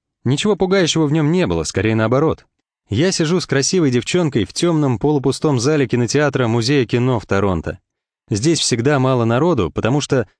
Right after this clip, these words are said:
крутят в основном старую документальную хронику. Сюда ходят специалисты, и такие, как мы.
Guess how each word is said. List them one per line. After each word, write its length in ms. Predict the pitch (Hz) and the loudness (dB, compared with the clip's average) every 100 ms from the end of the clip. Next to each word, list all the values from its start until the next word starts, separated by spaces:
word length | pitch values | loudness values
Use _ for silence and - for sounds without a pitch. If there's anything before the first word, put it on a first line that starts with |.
| _ - | _ -2
крутят 320 | 202 180 139 | 0 0 -2
в 40 | |
основном 400 | 131 135 135 151 | 0 0 0 0
старую 400 | - - 165 143 | -2 -2 2 2
документальную 680 | 131 123 123 120 139 123 120 | 0 0 0 0 0 0 -2
хронику. 540 | - 120 101 82 - - _ _ - | -2 -2 0 -2 -8 -14 _ _ -6
Сюда 280 | 113 123 | -2 0
ходят 320 | 127 139 123 - | 0 -2 -2 -4
специалисты, 800 | - 104 120 120 120 - 85 - _ _ _ | -8 -4 -2 0 -2 -4 -10 -12 _ _ _
и 100 | 196 | -4
такие, 320 | 220 151 135 135 | -2 0 0 0
как 160 | 117 | -2
мы. 240 | 85 82 | -2 -4